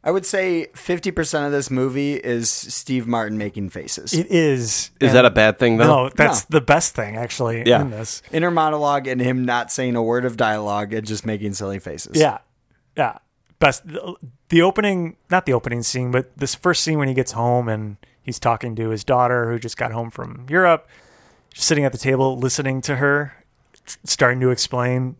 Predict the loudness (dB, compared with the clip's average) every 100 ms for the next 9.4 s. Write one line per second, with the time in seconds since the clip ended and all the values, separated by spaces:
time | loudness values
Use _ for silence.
0 | _ 2 4 2 0 -2 -4 -10 _ _
1 | _ _ -8 -8 -8 -6 0 2 2 0
2 | -6 _ _ -4 -2 -2 -6 -8 -6 -6
3 | -6 -10 -8 -8 -8 -6 -6 -6 -8 -12
4 | _ _ _ _ _ _ -8 -8 -12 -10
5 | -10 -10 -10 -12 -12 -12 -12 -16 -20 _
6 | -10 -10 -10 -18 -16 -16 -16 -16 -16 -16
7 | -16 -20 -20 _ _ -20 _ _ _ -6
8 | -2 0 -2 -4 -6 -2 -2 -2 -4 -4
9 | -6 -6 -6 -8